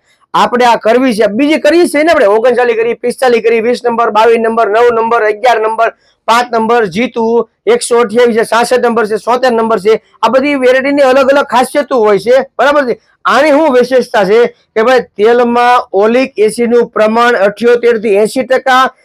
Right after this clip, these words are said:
આરોગ્ય, તેલની ગુણવત્તા, જેથી બજાર ભાવ પણ સારા મળે છે અને ખાવાવાળાને કાંઈ ઉપાધિ નથી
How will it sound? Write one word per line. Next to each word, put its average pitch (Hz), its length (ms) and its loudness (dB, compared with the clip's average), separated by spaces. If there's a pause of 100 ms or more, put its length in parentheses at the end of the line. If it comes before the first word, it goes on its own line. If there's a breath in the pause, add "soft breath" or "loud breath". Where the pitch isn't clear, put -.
(140 soft breath)
આરોગ્ય, 240 520 2
તેલની 240 400 0
ગુણવત્તા, 247 800 0 (200)
જેથી 220 280 0
બજાર 196 500 0
ભાવ 220 240 0
પણ 233 140 -2
સારા 233 320 0
મળે 226 220 2
છે 214 160 0 (280 loud breath)
અને 214 120 -2
ખાવાવાળાને 247 760 0
કાંઈ 220 180 2
ઉપાધિ 240 380 0
નથી 156 280 -6